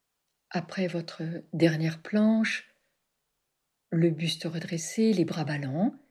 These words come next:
Et votre observation au centre, trois, quatre respirations. Allégez bien vos épaules, allongez votre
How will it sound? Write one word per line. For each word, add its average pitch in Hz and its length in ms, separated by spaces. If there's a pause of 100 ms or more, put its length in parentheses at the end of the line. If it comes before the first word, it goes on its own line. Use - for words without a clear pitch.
(3000)
Et 254 180
votre 226 320
observation 202 1080
au 165 80
centre, 214 640
trois, 175 240
quatre 175 220
respirations. 220 920 (2500)
Allégez 196 440
bien 165 200
vos 160 120
épaules, 226 760 (1000)
allongez 180 440
votre 165 560